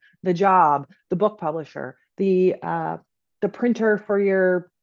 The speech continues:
X Y Z projects ends up landing in your lap. And when that tumbleweed goes, holy cow, my inbox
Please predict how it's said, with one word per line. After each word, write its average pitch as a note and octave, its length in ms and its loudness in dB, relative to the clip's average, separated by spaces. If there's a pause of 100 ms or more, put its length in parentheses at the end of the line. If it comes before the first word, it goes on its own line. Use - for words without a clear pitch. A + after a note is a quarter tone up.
(160)
X G#3 220 -4
Y G#3+ 160 0
Z G#3 140 -6
projects F#3+ 640 -10
ends F#3 240 -4
up E3 180 -4
landing E3+ 480 -6
in D3+ 160 -12
your D3 160 -12
lap. G#3 400 -4
And D#3+ 240 -6 (920)
when F3 160 0
that G3+ 220 0
tumbleweed G#3+ 560 0
goes, F#3 360 0
holy F#3+ 340 -4
cow, E3+ 260 -6
my D3 160 -8
inbox F3 480 -6